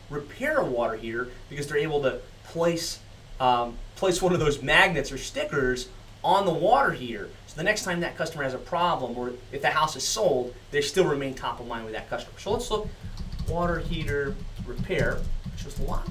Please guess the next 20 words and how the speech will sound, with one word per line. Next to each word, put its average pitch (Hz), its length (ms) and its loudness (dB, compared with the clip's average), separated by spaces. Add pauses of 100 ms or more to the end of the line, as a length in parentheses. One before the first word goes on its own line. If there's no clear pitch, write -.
(120)
a 131 80 2
lot 196 440 4
of - 120 -4
people 180 220 -4
type 156 340 2
in 135 260 -2 (560)
repair. - 480 2 (180)
Even 196 180 -2
if - 80 0
they 170 100 4
need 202 200 2
an 170 100 2
installation, 127 720 -2 (180)
they're 139 100 -2
typing 131 380 -2
repair. 120 320 -6 (320)
So 156 80 -2
I 151 40 0
typed 185 280 2
in 165 200 0